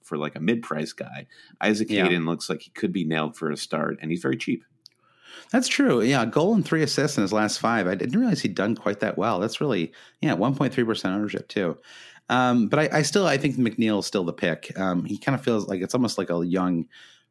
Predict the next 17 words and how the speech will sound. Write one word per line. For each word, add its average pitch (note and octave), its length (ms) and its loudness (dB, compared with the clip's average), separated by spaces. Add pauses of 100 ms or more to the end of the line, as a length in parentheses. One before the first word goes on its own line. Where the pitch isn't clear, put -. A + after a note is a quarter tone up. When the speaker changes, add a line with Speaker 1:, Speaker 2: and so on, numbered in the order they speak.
(160)
Speaker 2:
Ryan F#2+ 240 0
Fraser F2+ 460 0
or D#2 80 0
something. D#2 180 -2
You F2+ 80 2
know, F#2 60 0
he's G#2+ 100 2
like, G2 100 0
on F#2+ 160 4
Speaker 1:
Mm-hmm. F2+ 120 0
Speaker 2:
corners F#2+ 640 0
and E2+ 260 2
Speaker 1:
Yep. D#2+ 100 2
Speaker 2:
yeah, F2 220 0
it's E2 100 -4
just, - 200 -8 (140)
yeah, E2 300 0